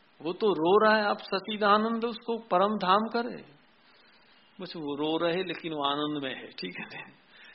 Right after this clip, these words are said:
जैसे ठाकुर जी को गला में कैंसर हुआ था, हम बात करें तो हरि महाराज,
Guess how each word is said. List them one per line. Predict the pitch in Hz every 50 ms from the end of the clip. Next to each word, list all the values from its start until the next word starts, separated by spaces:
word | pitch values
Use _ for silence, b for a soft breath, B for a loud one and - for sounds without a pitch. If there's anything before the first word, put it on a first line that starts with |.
| B _ -
जैसे | 127 120 - 147
ठाकुर | - - 139 139 135 - 160 151
जी | 147 151 147
को | - 151 151 147 143 117 - - - -
गला | 135 139 139 143 143
में | 143 147 147
कैंसर | - 143 143 143 - - 151
हुआ | 147 143 151 151 156
था, | 156 - 139 123 - - - _ B B B B B B B B -
हम | 143 135 135
बात | 135 131 131 135 -
करें | - - 147 147 143
तो | - 135 120
हरि | 131 143 147 147
महाराज, | 143 139 135 135 135 131